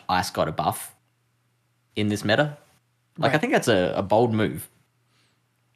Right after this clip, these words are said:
Speaker 2: And I think it would be even bolder is that people are not even bringing Azumarill. <laughs> Like, talking
Speaker 1: Yeah.
Speaker 2: back, like, coming,
Speaker 1: <laughs>
Speaker 2: like, coming back to a, to an old familiar meta that we,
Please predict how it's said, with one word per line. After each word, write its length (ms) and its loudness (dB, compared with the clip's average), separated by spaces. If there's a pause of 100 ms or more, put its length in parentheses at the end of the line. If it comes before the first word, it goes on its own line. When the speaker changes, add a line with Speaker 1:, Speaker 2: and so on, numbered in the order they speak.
(440)
Speaker 2:
And 100 0
I 40 0
think 160 -2
it 20 -2
would 60 -2
be 140 -2
even 220 -4
bolder 400 -2
is 180 -4
that 160 -6
people 220 -8
are 60 -6
not 200 -8
even 380 -10
bringing 480 -12 (480)
Azumarill. 540 -8
<laughs> 380 -18 (720)
Like, 100 -2
talking 200 6
Speaker 1:
Yeah. 180 8
Speaker 2:
back, 80 4
like, 120 4
coming, 240 6
Speaker 1:
<laughs> 60 4
Speaker 2:
like, 140 6
coming 240 6
back 260 6
to 220 4
a, 300 8
to 180 0
an 100 2
old 380 4
familiar 500 0
meta 420 2
that 200 0
we, 480 -4